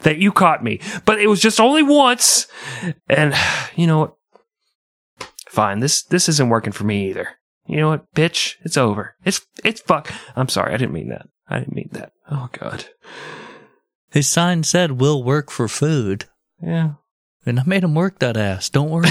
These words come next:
Speaker 2: baby.
Speaker 1: <laughs>
Speaker 2: It's not like it was just wasted.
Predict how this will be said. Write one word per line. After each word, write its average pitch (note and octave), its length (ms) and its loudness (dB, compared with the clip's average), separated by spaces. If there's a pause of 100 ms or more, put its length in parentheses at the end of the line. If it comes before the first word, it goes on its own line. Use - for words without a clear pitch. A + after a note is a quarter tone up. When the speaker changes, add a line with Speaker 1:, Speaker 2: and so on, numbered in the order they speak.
(120)
Speaker 2:
baby. - 320 0 (260)
Speaker 1:
<laughs> - 120 2 (600)
Speaker 2:
It's - 120 -14
not D#3+ 120 0
like D#3 140 -4
it E3 40 2
was D3+ 140 -4
just D#3 220 -2
wasted. C#3 580 -2